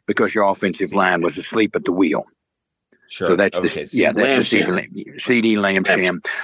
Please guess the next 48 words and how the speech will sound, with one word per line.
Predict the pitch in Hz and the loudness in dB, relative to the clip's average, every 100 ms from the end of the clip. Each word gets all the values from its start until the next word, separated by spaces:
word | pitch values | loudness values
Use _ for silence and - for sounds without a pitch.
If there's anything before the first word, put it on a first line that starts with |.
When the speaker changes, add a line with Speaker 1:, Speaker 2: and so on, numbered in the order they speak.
| - | -4
Speaker 1:
Uh, | - - | 0 0
secondly, | - 139 123 107 107 | 0 -2 -2 0 2
I'm | 104 104 | 4 4
working | 101 98 98 | 2 2 0
on | 95 | 0
the | 92 | 0
Dak | 98 98 - - | 2 0 -2 -4
Prescott | 107 92 - 90 - | -2 -2 0 0 0
ascot. | 101 92 - 71 - _ _ _ _ _ _ _ | -2 -2 -2 -4 -4 _ _ _ _ _ _ _
Uh, | - 69 69 | -4 -2 -2
which, | 113 | 0
Speaker 2:
Oh, | 120 92 | 2 4
Speaker 3:
Oh, | 98 | 2
Speaker 1:
uh, | |
Speaker 3:
that's | 92 101 101 | 2 2 2
Speaker 2:
Dak. | |
Speaker 3:
nice. | 92 78 64 - - _ _ _ - - - | 2 2 0 -6 -14 _ _ _ -20 -20 -4
Speaker 1:
yeah, | 98 87 | 0 0
now, | 85 120 | 2 2
Speaker 2:
That's | |
Speaker 1:
now, | 120 | 2
he's, | 135 | 2
Speaker 2:
actually | 113 135 | 0 -2
Speaker 1:
now | 123 | 0
this | 123 139 117 | 0 -2 -2
is | 107 | -2
important | 107 98 113 95 101 | -2 0 0 0 0
when | 101 | 0
you're | 95 | -2
playing | - 107 104 98 | -2 -2 -2 -6
in | 87 | -10
a | |
cold | 80 98 92 90 | -6 -4 -4 -2
game. | 98 92 | -2 -2
It'll | 92 87 | -4 -2
wrap | 92 110 107 | 0 0 0
around | 101 98 | 0 0
your | 95 | 0
neck | 98 92 | -2 -2
tighter | - 101 95 92 | 0 0 0 -4
than | 92 | -8
the | 87 | -12
Keyshawn | 104 98 - 92 90 | -8 -4 0 0 0
Nixon | 98 - - | -4 -6 -2
takedown | 104 95 95 90 | 0 2 2 2
in | 82 | 0
the | 78 | -2
backfield. | 90 87 - 73 71 | 0 0 -4 -6 -6